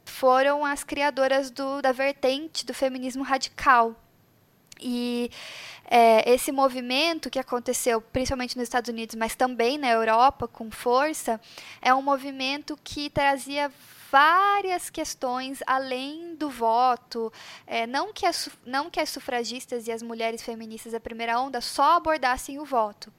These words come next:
Novamente, é uma maneira bem superficial de falar sobre esses temas. Mas elas vão trazer esse, o pessoal é político. Então, elas vão colocar como estupro, estupro é um crime, estupro é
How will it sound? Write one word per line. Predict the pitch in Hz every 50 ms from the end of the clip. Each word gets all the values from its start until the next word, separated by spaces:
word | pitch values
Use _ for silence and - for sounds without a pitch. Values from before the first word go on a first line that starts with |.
| _ _ _ _
Novamente, | 240 233 226 262 277 285 277 233 226 220 - 233
é |
uma | 226 220 233 233
maneira | 233 240 240 240 254 254 247
bem | 220 247 269
superficial | 285 - - 339 330 311 - 320 - - 302 262 254
de | 254 -
falar | - - 277 269 247 247
sobre | - - 254 233 254 262 262 269 277 - _ _ _
esses | - - 262 - 285 277 - -
temas. | 320 269 220 214 208 208 - - - - - - - - - - _ -
Mas | 247 247 254 294 339 339 320 277 - - -
elas | - 269 269 277 277 262
vão | 285 285 294
trazer | 320 302 294 294 277 247 269 269 294 - -
esse, | 247 269 269 - - - -
o | - -
pessoal | - _ - 277 277 - - - 277 269 254 262 269
é | 277
político. | 277 - - 330 285 269 277 262 - - - - _ 233 214 - _ - - - - -
Então, | - 269 - 302 294
elas | 311 320 311 302 285
vão | 294 285
colocar | 285 - 311 294 277 269 - 302 294 294
como | - - 262 254 262 254 - - _ _
estupro, | - - - - - - 320 359 427 415 _ - 226 240 226 220 226 _ _ _ _ _ _ _ _ -
estupro | 269 - - - 320 - - 370 381 370 - - _ _
é | _ - 294 339
um | 403
crime, | - - - 349 320 320 339 339 302 240 220 - -
estupro | - 240 - - - 285 311 311 - 349 349 339 330 302 - _
é | - 269 262 269 294 320